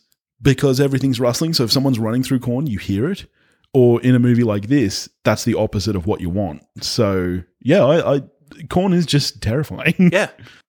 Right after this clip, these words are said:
Speaker 2: Cool. We get more corn in a silo, which is a really cool set piece.
Speaker 1: Yeah, yeah, the silo was really cool because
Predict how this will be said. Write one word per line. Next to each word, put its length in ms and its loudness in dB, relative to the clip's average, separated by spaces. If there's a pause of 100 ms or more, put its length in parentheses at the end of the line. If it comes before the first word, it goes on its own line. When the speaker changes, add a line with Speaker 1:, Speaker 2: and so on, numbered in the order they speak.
(120)
Speaker 2:
Cool. 140 -2
We 100 0
get 100 0
more 200 2
corn 300 0
in 100 -4
a 40 -4
silo, 480 0
which 160 -10
is 100 -8
a 60 -8
really 200 -8
cool 140 -12
set 240 -6
piece. 400 -10 (380)
Speaker 1:
Yeah, 540 2
yeah, 180 -2
the 100 -4
silo 380 4
was 160 0
really 220 0
cool 180 -6
because 560 0